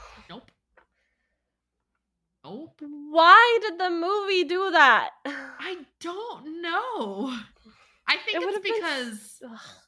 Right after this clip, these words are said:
Speaker 1: I, I get the feeling it's because they really wanted, like, uh, they wanted Beauxbatons to be very, you know, like, uh,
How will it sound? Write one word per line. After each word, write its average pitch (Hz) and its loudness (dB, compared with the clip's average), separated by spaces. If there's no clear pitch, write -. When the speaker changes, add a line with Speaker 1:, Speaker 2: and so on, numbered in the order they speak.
Speaker 1:
I, 294 0
I 330 2
get 415 -6
the 523 -10
feeling 311 -6
it's 294 -14
because 254 -8
they 214 -6
really 247 -8
wanted, 202 -10
like, 170 -12
uh, 208 -6
they 233 -4
wanted 247 -4
Beauxbatons 208 -6
to 220 -8
be 202 -10
very, 240 -4
you 220 -10
know, 208 -10
like, 185 -10
uh, 160 -10